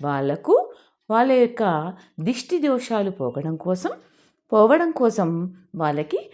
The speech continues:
భోగి పండ్లను కూడా వేస్తూ ఉంటారు. మరి భోగి పండ్లలో రేణి పండ్లు, జీడి పండ్లు, తర్వాత డబ్బులు, తర్వా-, కాయిన్స్‌ని మరియు చిన్న చిన్న నువ్వుల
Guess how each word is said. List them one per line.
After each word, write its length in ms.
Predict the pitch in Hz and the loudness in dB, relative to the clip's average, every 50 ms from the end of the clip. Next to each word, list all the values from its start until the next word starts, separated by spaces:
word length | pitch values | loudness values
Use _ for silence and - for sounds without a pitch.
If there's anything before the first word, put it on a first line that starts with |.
| _ _ - | _ _ -4
భోగి 380 | 165 185 269 285 311 330 370 415 | 0 4 6 6 6 6 6 4
పండ్లను 440 | 415 320 254 233 190 190 180 170 | 4 4 0 0 0 0 0 -2
కూడా 400 | 160 - 156 151 147 185 285 415 - - - _ _ _ _ - | -4 -4 -4 -2 0 0 -2 -2 -4 -10 -20 _ _ _ _ -4
వేస్తూ 420 | 160 156 143 143 - - - 143 | -2 -2 -2 -4 -6 -8 -8 -8
ఉంటారు. 480 | 143 139 139 131 135 143 139 135 - - - _ _ _ - | -8 -8 -10 -10 -10 -10 -10 -10 -12 -14 -18 _ _ _ -6
మరి 160 | 175 175 180 | -4 -2 -2
భోగి 300 | 151 139 151 156 170 190 | 0 0 0 0 0 -2
పండ్లలో 520 | 220 220 214 202 208 214 226 254 311 480 - - - - _ _ - 170 | -2 -4 -4 -2 -2 -2 0 0 -2 -2 -4 -8 -12 -20 _ _ -4 -2
రేణి 280 | 165 160 175 170 165 | 0 0 0 -2 -4
పండ్లు, 420 | 147 143 139 143 147 147 143 147 143 | -4 -6 -6 -6 -6 -4 -4 -4 -6
జీడి 300 | 143 180 160 160 156 151 | -6 -6 -6 -4 -6 -6
పండ్లు, 520 | - 151 143 143 139 139 143 143 151 151 - _ _ _ _ _ _ - | -4 -4 -4 -4 -4 -6 -6 -6 -6 -8 -12 _ _ _ _ _ _ -2
తర్వాత 420 | 220 202 208 202 202 311 381 622 - - _ _ _ _ _ _ _ _ _ _ _ _ _ _ _ _ _ _ _ - 180 | 2 4 4 4 4 2 0 -2 -4 -12 _ _ _ _ _ _ _ _ _ _ _ _ _ _ _ _ _ _ _ -6 0
డబ్బులు, 600 | 170 170 160 151 151 180 156 147 147 143 147 147 - - _ _ _ _ _ - | 0 0 0 0 -2 -2 -2 -2 -2 -4 -4 -8 -10 -18 _ _ _ _ _ 0
తర్వా-, 600 | 220 220 208 214 220 180 - - - - - 180 | 2 2 4 4 2 2 0 -2 -8 -12 -14 -14
కాయిన్స్‌ని 800 | - - 190 175 165 165 160 156 156 - - - 147 139 139 139 | -4 0 2 4 4 4 2 0 -4 -6 -6 -6 -4 -4 -4 -4
మరియు 500 | 156 160 156 185 202 277 381 494 508 - _ _ _ _ | -4 -4 -4 -2 -4 -4 -4 -6 -8 -12 _ _ _ _
చిన్న 260 | _ _ - 311 330 | _ _ -2 0 0
చిన్న 560 | 311 330 - 269 247 233 214 175 165 151 151 | 0 -2 -2 0 2 2 2 2 2 0 0
నువ్వుల 480 | 160 180 185 190 185 233 269 269 320 | 0 0 0 0 0 0 0 0 0